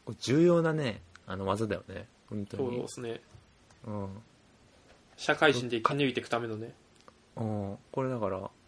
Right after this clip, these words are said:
Speaker 1: 相手と仲良くなって戦う気力を失わせ、相手の攻撃を下げるって。これ逆にさ、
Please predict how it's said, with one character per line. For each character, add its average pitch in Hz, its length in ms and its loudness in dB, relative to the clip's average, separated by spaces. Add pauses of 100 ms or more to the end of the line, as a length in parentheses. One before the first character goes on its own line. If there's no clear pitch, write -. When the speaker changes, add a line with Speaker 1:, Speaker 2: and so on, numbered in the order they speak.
Speaker 1:
相 123 180 0
手 - 100 -16
と - 160 -10
仲 104 180 0
良 92 60 -2
く 98 60 -6
な 92 40 -6
っ - 40 -12
て - 180 -16
戦 - 260 -4 (140)
う 98 120 0
気 - 120 -8
力 101 300 -2
を - 20 -2
失 98 220 -8
わ 92 100 -10
せ、 - 180 -16
相 104 180 -2
手 - 140 -6
の 104 80 -4
攻 104 200 -4
撃 98 200 -8
を 98 80 -6
下 - 140 -10
げ 92 100 -6
る - 60 -14
っ - 40 -14
て。 - 180 -20 (280)
こ - 80 -10
れ 113 140 -4
逆 135 260 0
に 208 140 4
さ、 - 180 -4